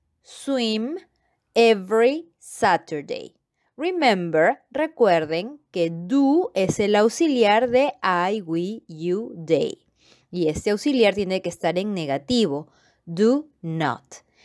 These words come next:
Y de esta forma es que hacemos el negativo del presente simple. Veamos otro ejemplo. My friends walk to school every morning.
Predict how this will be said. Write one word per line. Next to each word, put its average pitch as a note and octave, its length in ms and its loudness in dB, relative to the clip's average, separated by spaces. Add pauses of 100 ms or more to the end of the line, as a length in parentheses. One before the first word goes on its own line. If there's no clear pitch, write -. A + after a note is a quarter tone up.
(300)
Y D#4+ 360 4
de G3+ 160 2
esta C#4+ 260 0
forma A3 680 0
es F#3+ 280 -4
que A#3 120 0
hacemos F#3+ 520 -4
el B3 140 0
negativo A#3+ 600 0
del F3+ 200 2
presente D3 480 -8
simple. - 560 -14 (1040)
Veamos G#3+ 640 0
otro G#3+ 200 -4
ejemplo. A#3+ 540 -4 (800)
My C4 280 4
friends E4+ 800 0
walk G#3+ 380 0
to F4 120 -10
school A3+ 540 -2
every F#3+ 380 -2
morning. A#3+ 600 2